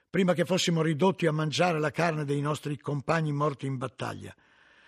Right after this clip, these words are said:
prima che ne morissero tanti di stenti che non si poteva mangiarli tutti e si gettavano in pasto agli uccelli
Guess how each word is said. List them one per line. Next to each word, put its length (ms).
prima 240
che 100
ne 80
morissero 640
tanti 460
di 100
stenti 640
che 140
non 140
si 120
poteva 320
mangiarli 540
tutti 420
e 120
si 140
gettavano 480
in 200
pasto 360
agli 140
uccelli 560